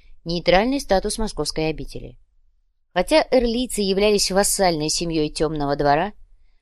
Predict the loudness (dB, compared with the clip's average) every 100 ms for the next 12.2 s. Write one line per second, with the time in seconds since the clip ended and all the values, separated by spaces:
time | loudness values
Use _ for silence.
0 | -6 -2 0 0 2 2 2 2 2 2
1 | 2 0 2 0 0 -4 -4 -4 -2 -2
2 | -2 -2 -2 -2 -2 -4 -4 -6 -6 -6
3 | -6 -6 -6 -2 -2 0 -2 -6 -6 -6
4 | -8 -12 -18 -20 _ _ _ -18 -10 -6
5 | -4 -6 -6 -10 -6 -6 -8 -14 -20 _
6 | _ -2 2 4 2 2 2 2 0 0
7 | 0 2 4 6 4 2 -2 -4 -2 -2
8 | -4 -16 -20 -20 -6 -2 0 0 0 0
9 | -2 -4 -4 0 0 -2 -6 -8 -6 -2
10 | 0 0 0 0 -2 0 2 0 0 -4
11 | -2 -2 -4 -4 -6 -6 -6 -8 -8 -10
12 | -12